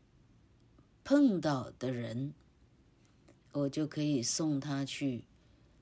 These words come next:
不管他从哪里来，我都可以把他送回去的。” <laughs> 是这样说。问题是你好无辜，好天真哦，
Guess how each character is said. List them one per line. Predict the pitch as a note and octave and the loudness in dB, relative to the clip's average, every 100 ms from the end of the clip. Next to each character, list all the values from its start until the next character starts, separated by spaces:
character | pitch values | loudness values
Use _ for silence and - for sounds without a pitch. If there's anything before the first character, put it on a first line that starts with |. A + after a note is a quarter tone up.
| - | -12
不 | A#3 A3+ | -6 2
管 | F3+ B2 | 2 2
他 | C3+ D#3 | -2 -2
从 | D3+ C3+ C3+ | -2 -2 -2
哪 | C3 C3+ | -2 -2
里 | C#3 | -4
来， | A#2+ A2+ A#2+ - | -4 -6 -8 -8
我 | D#3+ | -8
都 | G#3+ A3 | -8 -6
可 | G3+ | -2
以 | F#3 | -2
把 | C#3 A2+ | -4 -6
他 | C3 C3+ | -4 -2
送 | - F3+ D3 | 0 0 0
回 | B2 F#2 | -2 -6
去 | - B2+ | -6 -6
的。” | - - - - - - - - - - - | -8 -14 -20 -20 -20 -20 -20 -20 -20 -20 -4
<laughs> | C#3+ - - - - | -4 -4 -10 -14 -4
是 | - - - - | -2 -2 -6 -4
这 | A#2+ | -4
样 | A2 - | -4 -8
说。 | - G2 A2 - - - - - - - - - - - - - _ - - - | -10 -10 -12 -16 -20 -20 -20 -20 -20 -20 -20 -20 -20 -20 -20 -20 _ -20 -20 -6
问 | A3+ A#3 | -2 -2
题 | G#3 | -2
是 | G3+ A#3+ G#3+ | -6 -6 -4
你 | G#3 F3 F3 | -2 -2 -4
好 | - - - | -6 -6 -6
无 | G#2 D2+ C#3+ D3+ | -6 -6 -4 -4
辜， | D3+ D#3+ E3 | -6 -8 -8
好 | - - - | -8 -10 -10
天 | - C#3 C#3 C#3 | -8 -4 -2 -4
真 | C3+ C#3 C#3 | -2 -2 -2
哦， | B2+ B2 | -4 -8